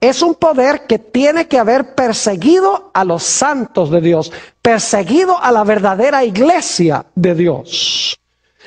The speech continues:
Característica número ocho, tiene que haber procurado cambiar el calendario profético de Dios, el orden de los eventos proféticos, quiénes van a cumplir esos eventos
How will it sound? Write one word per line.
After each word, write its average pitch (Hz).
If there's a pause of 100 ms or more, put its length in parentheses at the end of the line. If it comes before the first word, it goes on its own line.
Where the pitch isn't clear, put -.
(120)
Característica 254
número 254
ocho, 320
tiene 285
que 262
haber 254 (260)
procurado 247
cambiar 254
el 254
calendario 233
profético 208
de 175
Dios, 170
el 202
orden 302
de 285
los 277
eventos 277
proféticos, 269 (240)
quiénes 285
van 285
a 302
cumplir 294
esos 269
eventos 294